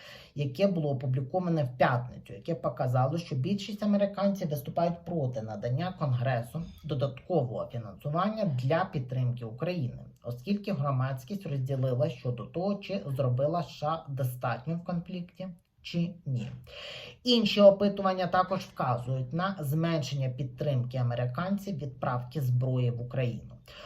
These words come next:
Опитування Інституту Рейгана показало, що п'ятдесят дев'ять відсотків респондентів підтримують відправку військової допомоги С Ш А Україні.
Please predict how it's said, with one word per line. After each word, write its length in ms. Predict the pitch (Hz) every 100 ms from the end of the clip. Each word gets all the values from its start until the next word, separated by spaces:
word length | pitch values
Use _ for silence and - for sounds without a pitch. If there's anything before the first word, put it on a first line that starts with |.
| -
Опитування 560 | 151 143 208 220 214 202
Інституту 600 | 190 175 175 170 202 202
Рейгана 500 | 190 143 127 127 120
показало, 560 | 143 - 139 156 123
що 180 | 117 131
п'ятдесят 480 | 123 120 123 175 160
дев'ять 380 | 151 180 175 160
відсотків 500 | 143 - 180 - 151
респондентів 880 | 151 - 165 143 131 127 123 143 -
підтримують 760 | 180 - 165 143 123 120 -
відправку 580 | 127 - - 175 196 156
військової 680 | 135 127 - 131 104 95 98
допомоги 560 | - - 131 170 156
С 60 | 127
Ш 180 | - 160
А 220 | 151 156
Україні. 520 | 135 139 123 - -